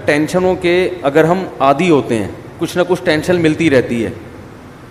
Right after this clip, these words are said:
तो इंसान के जो आसाब है ना, वो टेंशन बर्दाश्त,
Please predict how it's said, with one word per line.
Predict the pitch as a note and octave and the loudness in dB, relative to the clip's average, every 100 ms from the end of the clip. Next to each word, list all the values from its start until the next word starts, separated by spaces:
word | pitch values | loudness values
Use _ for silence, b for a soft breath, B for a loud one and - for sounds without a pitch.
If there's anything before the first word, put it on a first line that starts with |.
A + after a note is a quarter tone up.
| - - - | -20 -20 -4
तो | D3+ | -2
इंसान | D3 - D#3+ F#3 | 0 2 2 2
के | F3 F#3 | 2 2
जो | F3 | 4
आसाब | D#3 C3 D3+ F#3 F3 | 4 4 4 6 6
है | |
ना, | D3+ F#3 | 2 2
वो | F3+ | 2
टेंशन | E3 D#3 D3 F3 | 2 0 2 2
बर्दाश्त, | C#3 C3 D3+ F3+ | 2 4 4 4